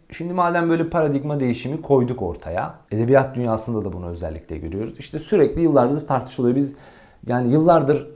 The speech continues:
e, bu tür, e, konulara cevap da verdik, yazılarımızı da yazdık ama tabii bu tartışmalar bitmiyor biz yazı yazdık diye. Örneğin işte Türk edebiyatı mı, Türkçe edebiyat mı gibi yıllardır süre gelen böyle bir tartışma var edebiyat dünyasında.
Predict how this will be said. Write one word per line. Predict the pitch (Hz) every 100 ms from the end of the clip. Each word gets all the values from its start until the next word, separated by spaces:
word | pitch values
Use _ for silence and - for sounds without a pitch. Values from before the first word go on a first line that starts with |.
| - _ 90
e, | 92 95 113
bu | 135
tür, | 139 131 131 - -
e, | 107 107
konulara | 143 131 127 123 127 123 107
cevap | 107 120 120 120
da | 113
verdik, | 113 107 107
yazılarımızı | 113 104 110 107 110 104
da | 104
yazdık | 101 104 104 196
ama | 180 156
tabii | 156 135 127
bu | 131 127
tartışmalar | 110 - - 180 196
bitmiyor | 190 139 104
biz | 95 92
yazı | 92 90
yazdık | 82 85 - -
diye. | 135 214 - - - - _ -
Örneğin | 175 135 139
işte | 156 175 165
Türk | 151 139
edebiyatı | 104 92 95 92 104
mı, | 110
Türkçe | 117 - 113
edebiyat | 95 95 101 95 95
mı |
gibi | 82 85 113 127 - 117
yıllardır | 113 98 90 104
süre | - 110 101
gelen | 85 95 101
böyle | 90 -
bir |
tartışma | - 80 - - 147
var | 110 85 - _ _ -
edebiyat | 90 82 82 78 -
dünyasında. | 82 76 76 85 62 -